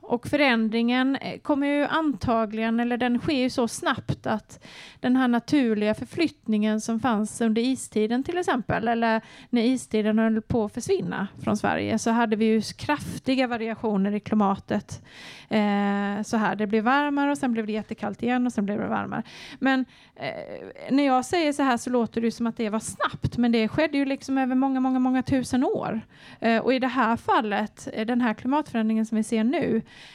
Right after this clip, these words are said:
den är under så pass kort tid, så den här naturliga förflyttningen av djur och arter som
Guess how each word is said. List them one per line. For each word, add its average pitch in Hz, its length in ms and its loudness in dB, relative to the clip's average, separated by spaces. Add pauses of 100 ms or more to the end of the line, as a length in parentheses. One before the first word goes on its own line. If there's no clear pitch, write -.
(160)
den 285 180 -2
är 330 100 -2
under 294 180 -4
så 285 140 -2
pass 269 240 -2
kort - 360 -6
tid, 226 480 -2
så 269 120 0
den 262 160 2
här 277 120 2
naturliga 226 800 0
förflyttningen 220 760 -2
av 214 140 0
djur 202 580 2
och 202 320 -2
arter 226 560 -2
som 208 380 0